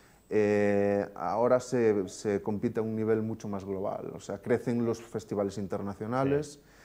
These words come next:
Speaker 1: la oferta internacional es mucho mayor y de repente, eh, nos pisan, eh,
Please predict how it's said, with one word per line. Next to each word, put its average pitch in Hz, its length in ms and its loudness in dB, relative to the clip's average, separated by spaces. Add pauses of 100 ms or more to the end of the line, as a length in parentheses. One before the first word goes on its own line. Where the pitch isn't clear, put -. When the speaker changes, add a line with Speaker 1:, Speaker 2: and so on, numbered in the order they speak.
(320)
Speaker 1:
la 104 80 4
oferta 110 340 2
internacional 107 600 -2
es 101 80 -6
mucho 110 260 -4
mayor 127 540 2 (420)
y 127 80 2
de 117 140 6
repente, 127 800 4 (160)
eh, 104 200 2
nos 107 280 0
pisan, 101 720 2
eh, 101 680 2